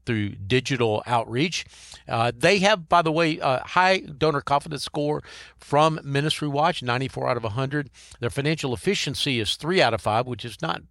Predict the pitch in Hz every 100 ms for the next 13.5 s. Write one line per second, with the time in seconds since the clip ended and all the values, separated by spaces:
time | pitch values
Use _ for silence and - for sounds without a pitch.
0 | - 147 175 - 110 101 135 - 143 147
1 | 156 - 160 156 170 135 110 107 110 113
2 | 120 - - - 123 123 117 110 - 143
3 | 165 165 147 - _ - 139 120 98 -
4 | 139 135 113 - 104 107 107 107 110 95
5 | 117 110 - 101 113 101 107 120 120 117
6 | 101 113 123 117 107 113 113 98 98 117
7 | 113 104 107 104 - 104 98 101 95 107
8 | 95 104 110 101 92 - - _ 190 214
9 | 147 120 120 120 113 123 113 - 110 -
10 | 104 - 127 127 101 92 - - - -
11 | 117 123 110 104 101 - 120 104 98 104
12 | 107 120 120 113 139 220 185 233 214 139
13 | 135 139 139 139 135